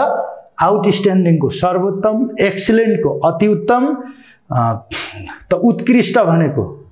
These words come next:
भेरी गुड भइहाल्यो, उत्तम भनेको गुड,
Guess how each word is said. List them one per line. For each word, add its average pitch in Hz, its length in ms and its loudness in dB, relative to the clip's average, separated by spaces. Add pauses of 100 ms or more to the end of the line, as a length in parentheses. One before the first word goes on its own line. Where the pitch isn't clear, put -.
भेरी 156 200 4
गुड 190 280 4
भइहाल्यो, 214 360 4 (420)
उत्तम 190 360 0
भनेको 139 340 0
गुड, 135 420 2